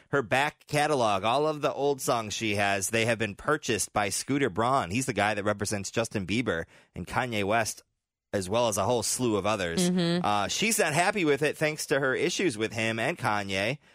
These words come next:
Speaker 1: She says, quote, "My musical legacy is about to lie in the hands of someone who tried to dismantle it."
Speaker 2: Well, the good news is the record company she's with now believes in her owning the rights to her stuff.
Speaker 1: That's
Speaker 2: So
Speaker 1: good. Moving forward.
Speaker 2: Yep.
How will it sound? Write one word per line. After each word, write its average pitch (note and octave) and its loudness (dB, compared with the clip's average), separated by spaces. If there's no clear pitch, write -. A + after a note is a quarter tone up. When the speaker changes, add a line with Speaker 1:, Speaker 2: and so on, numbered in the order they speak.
Speaker 1:
She - -12
says, A2 -2
quote, C3 0
"My A2 -2
musical D3 0
legacy C3+ 0
is A#2+ 0
about A#2 0
to B2+ -2
lie A2 0
in B2 -4
the G#2+ -4
hands A#2+ -2
of G2+ -2
someone A#2+ -2
who G#2 -6
tried A2 -4
to A2 -8
dismantle F#2+ -2
it." C#2+ -6
Speaker 2:
Well, G#3+ 2
the A3 2
good C4+ 2
news C4 2
is A3+ 2
the G3 2
record F3+ 0
company E3+ -2
she's D#3+ -2
with D#3 -2
now D3 2
believes E3 2
in D#3 -2
her E3 0
owning D#3+ 0
the C#3+ -2
rights C3+ 0
to - -4
her C#3 -2
stuff. - -2
Speaker 1:
That's - -4
Speaker 2:
So B2 2
Speaker 1:
good. G2+ -14
Moving D#3 -2
forward. F2+ -4
Speaker 2:
Yep. A3+ 2